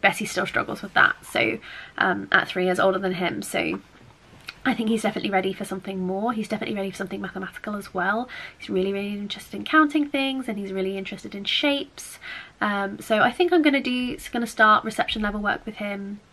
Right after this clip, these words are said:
at the time when he would have started reception, um, but just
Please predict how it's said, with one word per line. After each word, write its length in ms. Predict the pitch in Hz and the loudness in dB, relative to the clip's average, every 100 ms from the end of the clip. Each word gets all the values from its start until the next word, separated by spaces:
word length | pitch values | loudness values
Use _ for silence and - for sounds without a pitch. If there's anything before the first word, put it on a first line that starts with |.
| _ _ 208 | _ _ 0
at 140 | - | 0
the 60 | 214 | 0
time 240 | 208 190 | 2 2
when 120 | 190 | 2
he 100 | 190 | 0
would 120 | 202 | -2
have 80 | 214 | -2
started 300 | - 240 - | 0 0 0
reception, 540 | 277 - - 302 302 302 - - - | -4 -4 0 2 4 2 -4 -12 -8
um, 260 | - 208 202 - | -2 0 0 0
but 160 | 208 | 0
just 240 | 285 285 | 2 -2